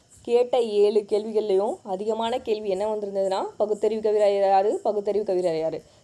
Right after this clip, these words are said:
இதுவே ஒரு மூணு கேள்விகள் வந்துருச்சு. அடுத்தது, "அந்த காலம், இந்த காலம்,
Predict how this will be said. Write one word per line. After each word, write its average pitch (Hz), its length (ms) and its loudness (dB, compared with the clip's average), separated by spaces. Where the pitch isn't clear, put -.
இதுவே 226 360 2
ஒரு 240 260 0
மூணு 220 280 -6
கேள்விகள் 196 480 -4
வந்துருச்சு. 175 360 -10
அடுத்தது, 226 380 0
"அந்த 214 340 0
காலம், 240 400 0
இந்த 214 240 -4
காலம், 214 340 0